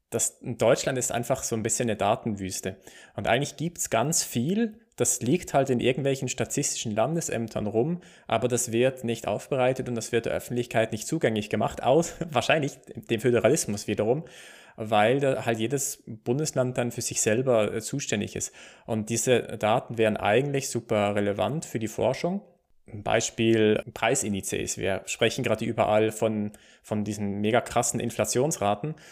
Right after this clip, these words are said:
Und in Deutschland gibt's aber keine, äh, regionale Variation in den Preisindizes, äh, obwohl's das theoretisch geben würde. Das ist, das liegt halt einfach bei den statistischen Landesämtern.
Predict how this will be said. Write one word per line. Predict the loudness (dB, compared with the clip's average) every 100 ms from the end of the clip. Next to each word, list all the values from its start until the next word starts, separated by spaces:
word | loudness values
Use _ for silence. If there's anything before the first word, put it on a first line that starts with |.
| -20 -20 -2
Und | 0 2
in | 2
Deutschland | 2 2 0 -2
gibt's | -4 0 0
aber | 0 -2
keine, | 2 2 4 2 4 2 -2
äh, | -4 -2 -2 0
regionale | 0 2 4 4 4
Variation | 2 2 2 0 0
in | 0
den | 0
Preisindizes, | 2 2 2 -2 0 0 2 0 -2
äh, | -4 -2
obwohl's | 4 4 4 2
das | -2
theoretisch | 0 0 0 -2 -2
geben | 2 2 4 2 6
würde. | 6 6 0 -4 -10
Das | -6 -2
ist, | -4 -4
das | -4
liegt | -4 -2
halt | 0
einfach | 0 -4 -4
bei | 0 2
den | 2 -2
statistischen | -4 -4 -6 -6 -4 -4 -2
Landesämtern. | -4 -2 -2 -2 -2 -2 -4 -4